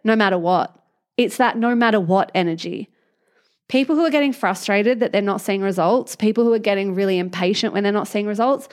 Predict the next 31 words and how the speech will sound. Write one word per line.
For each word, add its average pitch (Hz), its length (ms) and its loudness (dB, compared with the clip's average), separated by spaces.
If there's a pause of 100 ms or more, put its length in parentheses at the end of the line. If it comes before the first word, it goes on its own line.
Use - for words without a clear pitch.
(480)
I, 208 340 2 (380)
I 220 140 2
really 233 460 2
do 214 300 2
encourage 208 640 -2
you, 190 160 2
and 190 80 0
I 185 60 0
encourage 208 440 -2
them 254 120 -6
with 233 140 -2
clients, 240 500 -2
have 214 280 -2
you 247 120 0
fallen 240 420 0
into, 196 800 0 (580)
have 220 220 2
you 262 100 2
gotten 196 400 0
rid 202 200 2
of 180 260 0
the 185 160 0
energy 190 400 0
that 175 160 -2
is 175 220 -2 (680)
whatever 180 400 0
it 208 80 -2
takes, - 640 -4 (220)
no 190 160 2
matter 208 220 2
what? 262 440 0